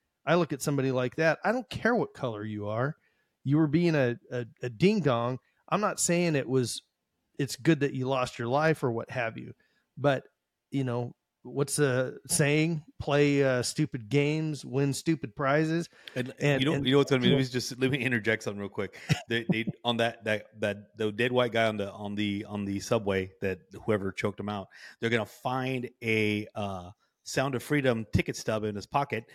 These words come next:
Speaker 2: and then they're
Speaker 1: Ugh.
Speaker 2: gonna say, "This guy was, uh,
Speaker 1: <laughs> He's
Speaker 2: QAnon."
Speaker 1: a, yeah, QAnon, neo-Nazi,
Speaker 2: <laughs>
Speaker 1: supre-,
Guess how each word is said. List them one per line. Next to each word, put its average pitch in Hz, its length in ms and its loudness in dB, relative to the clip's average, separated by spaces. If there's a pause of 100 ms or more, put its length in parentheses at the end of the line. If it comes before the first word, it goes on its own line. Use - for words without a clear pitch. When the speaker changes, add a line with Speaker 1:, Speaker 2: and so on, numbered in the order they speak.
(220)
Speaker 2:
and 113 140 -8
then 117 80 0
they're 160 80 6
Speaker 1:
Ugh. 139 60 2
Speaker 2:
gonna 110 100 -2
say, 113 260 -2
"This 107 220 -6
guy 139 320 0
was, 123 280 -2
uh, 101 340 -4 (120)
Speaker 1:
<laughs> - 140 -20
He's 147 160 0
Speaker 2:
QAnon." 170 480 2 (420)
Speaker 1:
a, - 60 -2
yeah, 170 260 2
QAnon, 165 680 4 (240)
neo-Nazi, 170 800 4
Speaker 2:
<laughs> 147 100 2
Speaker 1:
supre-, - 640 -4